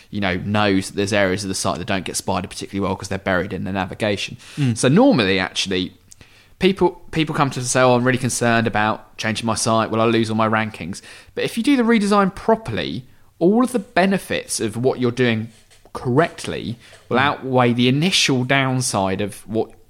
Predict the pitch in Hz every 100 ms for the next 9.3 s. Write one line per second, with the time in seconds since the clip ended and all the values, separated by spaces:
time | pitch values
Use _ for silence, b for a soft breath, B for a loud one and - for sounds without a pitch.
0 | - _ 110 - 107 - 135 104 67 90
1 | 123 - - 135 117 - 120 131 131 147
2 | 160 143 127 139 120 113 127 139 120 110
3 | - 104 - 107 107 101 123 117 110 110
4 | 110 104 101 - 101 - 107 101 - 104
5 | 110 110 92 98 B B - 131 135 113
6 | - 107 - 113 80 - - - 139 139
7 | 156 147 123 107 113 117 98 - - -
8 | - - 90 92 98 95 98 92 90 80
9 | 80 90 92